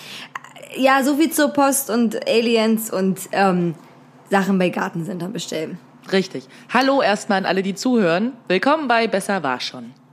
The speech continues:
Speaker 1: Genau, euren neuen Lieblingspodcast, weil wir sind ganz schön hart in der Konkurrenz bei den ganzen Podcasts, die es gibt. Jeder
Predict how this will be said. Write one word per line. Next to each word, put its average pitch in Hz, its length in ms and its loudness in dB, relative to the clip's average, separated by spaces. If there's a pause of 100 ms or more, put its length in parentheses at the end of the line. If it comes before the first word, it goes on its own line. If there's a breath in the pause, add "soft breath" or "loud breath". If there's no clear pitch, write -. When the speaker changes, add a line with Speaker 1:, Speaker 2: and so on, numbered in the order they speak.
(960)
Speaker 1:
Genau, 240 480 2
euren 202 720 2
neuen 269 300 4
Lieblingspodcast, 202 1400 0
weil 202 220 4
wir 220 100 2
sind 208 180 0
ganz 233 220 2
schön 226 160 2
hart 226 200 2
in 220 100 0
der 208 120 0
Konkurrenz 208 540 -2
bei 175 120 -2
den 170 120 -2
ganzen 170 240 -4
Podcasts, 208 540 -2
die 175 80 -2
es 170 120 -8
gibt. 175 260 -6
Jeder 311 720 2